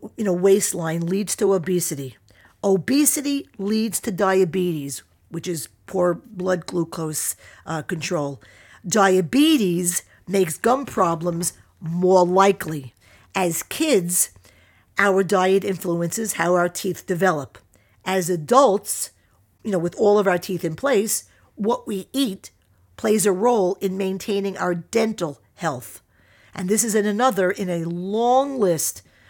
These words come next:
of how what we eat affects more than just our waistlines.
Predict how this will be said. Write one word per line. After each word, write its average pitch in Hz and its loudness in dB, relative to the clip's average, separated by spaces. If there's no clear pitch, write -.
of 180 -4
how 180 0
what 175 2
we 269 -2
eat 180 -4
affects 185 -6
more 196 0
than 175 -4
just 175 -2
our 190 2
waistlines. 147 -4